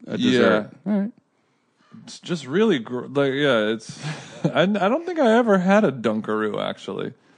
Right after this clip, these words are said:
Speaker 2: because you dunk it in just, like, this white paste. I don't know, Dunkaroo. I never had you. Um, and I assume they were mu-, they must have been delicious, but it doesn't look delicious.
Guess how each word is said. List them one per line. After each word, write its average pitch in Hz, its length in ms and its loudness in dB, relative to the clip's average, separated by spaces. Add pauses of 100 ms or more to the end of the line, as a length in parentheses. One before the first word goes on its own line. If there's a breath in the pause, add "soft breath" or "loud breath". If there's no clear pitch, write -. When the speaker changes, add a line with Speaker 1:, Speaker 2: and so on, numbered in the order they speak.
(840 soft breath)
Speaker 2:
because 151 320 0
you 170 80 2
dunk 147 360 2
it 170 120 2
in 147 240 -2
just, 135 240 -6
like, 127 160 -8
this 117 160 -4
white 120 500 -2 (120)
paste. - 920 -6 (1400)
I 139 40 -8
don't 107 360 -2
know, 98 340 -4 (240)
Dunkaroo. 151 600 2
I 147 40 4
never 139 280 2
had 120 260 2
you. 117 360 0 (1200 soft breath)
Um, 123 580 2
and 131 300 -2
I 139 180 2
assume 151 680 -4
they 143 100 2
were 139 160 2
mu-, 139 320 -4
they 139 80 -2
must 143 200 -4
have 139 120 -4
been 143 200 0
delicious, 127 600 0
but 120 360 0
it 117 120 -4
doesn't 123 380 -4
look 113 160 -4
delicious. 113 680 -6